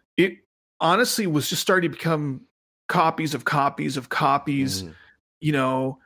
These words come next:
Speaker 1: like, the, the labels I was, I was listening to just kinda started petering out, and the bands just started t-, sounding like, like caricatures of themselves. And this stuff came along.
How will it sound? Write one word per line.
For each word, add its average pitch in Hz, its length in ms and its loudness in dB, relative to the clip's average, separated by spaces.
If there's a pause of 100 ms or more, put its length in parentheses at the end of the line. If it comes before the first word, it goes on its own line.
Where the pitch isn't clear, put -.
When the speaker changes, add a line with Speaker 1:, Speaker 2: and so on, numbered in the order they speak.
(160)
Speaker 1:
like, 127 160 2
the, 143 140 2
the 135 160 0 (180)
labels 156 480 4
I 135 120 4
was, 123 380 -2
I 123 120 -2
was 120 180 -4
listening 165 400 2
to 151 280 2
just - 360 -6
kinda 180 200 0
started 143 380 0
petering 139 500 -2
out, 143 440 2 (560)
and 123 260 2
the 117 60 -4
bands 165 300 2
just 156 100 -2
started 143 260 2
t-, 165 120 -2 (160)
sounding 143 480 0
like, 131 260 -4 (320)
like 135 200 -4
caricatures 135 640 0
of 131 100 -2
themselves. 131 840 0 (680)
And 147 560 4 (100)
this 147 380 4
stuff - 320 2
came 156 220 0
along. 139 560 0